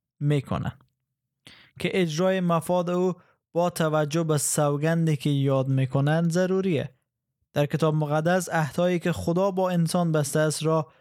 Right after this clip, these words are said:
خود او مورد تاکید قرار داده. خود او شرایط او را اعلام کرده و خواسته ها را در این عهدها بیان می‌کنه و انگیزهٔ تشکیل از او را می‌ده. عهد قدیم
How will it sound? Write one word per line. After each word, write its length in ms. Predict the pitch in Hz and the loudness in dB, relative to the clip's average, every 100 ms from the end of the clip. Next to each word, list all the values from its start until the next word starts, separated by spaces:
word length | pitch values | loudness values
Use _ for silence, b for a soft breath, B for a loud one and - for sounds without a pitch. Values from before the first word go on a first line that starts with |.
| b b _ | b b _
خود 320 | - 208 208 | -6 -2 -2
او 300 | 196 190 185 | -2 -2 0
مورد 420 | 170 160 160 156 | 0 0 0 -2
تاکید 560 | - 151 151 - 175 156 | -2 -2 -2 0 -2 0
قرار 340 | - 120 113 | -2 -2 -2
داده. 340 | - - - - _ _ _ _ _ _ _ _ | -6 -8 -10 -12 _ _ _ _ _ _ _ _
خود 180 | - 180 | -6 -2
او 180 | 190 196 | 0 -2
شرایط 460 | - 175 170 180 180 | -2 0 0 0 -2
او 120 | 175 | 0
را 80 | 165 | 0
اعلام 440 | 151 160 180 180 | 0 0 0 0
کرده 480 | 151 131 120 131 143 b b b - | -2 -2 0 -2 -2 b b b -4
و 100 | 151 | -2
خواسته 480 | 127 160 147 - 160 | 0 0 0 -2 -2
ها 280 | 143 175 | 0 0
را 180 | 180 180 | 0 -2
در 320 | 160 151 143 156 _ | 0 -2 -2 -8 _
این 240 | - 175 - | -2 -2 0
عهدها 600 | 160 139 123 - 160 160 - B B B B _ _ _ - | 0 0 -2 -2 0 0 -4 B B B B _ _ _ -6
بیان 440 | 165 170 180 190 180 | -2 0 0 2 0
می‌کنه 340 | 165 160 160 | 0 0 0
و 140 | 151 151 - | 0 -2 -4
انگیزهٔ 1200 | 175 165 165 160 143 156 156 151 143 175 180 156 | 0 2 4 2 2 2 2 0 0 0 2 0
تشکیل 580 | 143 - 147 - 180 165 | 0 0 0 0 0 0
از 160 | 156 147 | 0 0
او 80 | 156 | 0
را 180 | 165 156 _ _ - | 0 -4 _ _ -2
می‌ده. 400 | 156 143 - - _ _ _ _ _ _ - | 0 0 -4 -14 _ _ _ _ _ _ -4
عهد 160 | 143 147 | -2 0
قدیم 480 | 160 170 180 220 | 0 0 0 0